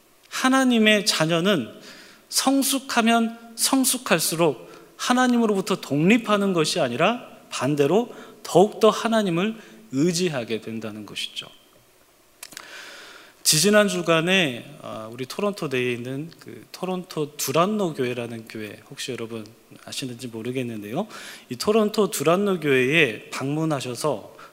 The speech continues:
부흥회를 인도하신 목사님이 계십니다. 그 미국에서 목회하시고 지금 은퇴하셔서, 어, 순회 설교자로 수고하고 계신데,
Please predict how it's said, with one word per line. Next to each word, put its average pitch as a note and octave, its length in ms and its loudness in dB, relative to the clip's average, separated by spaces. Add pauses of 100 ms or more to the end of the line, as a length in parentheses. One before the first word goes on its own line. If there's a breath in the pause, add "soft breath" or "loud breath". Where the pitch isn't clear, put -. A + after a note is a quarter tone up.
(160)
부흥회를 E3 580 2
인도하신 C3 540 -4
목사님이 A2+ 560 -10
계십니다. G#2+ 640 -10 (280)
그 G#2+ 540 -18
미국에서 D3 500 0
목회하시고 B2 640 -6
지금 A2+ 300 -10
은퇴하셔서, A#2 1080 -6
어, - 120 -14
순회 F#3+ 500 0
설교자로 C#3 760 -2 (180 loud breath)
수고하고 C#3 640 -6
계신데, A2+ 600 -6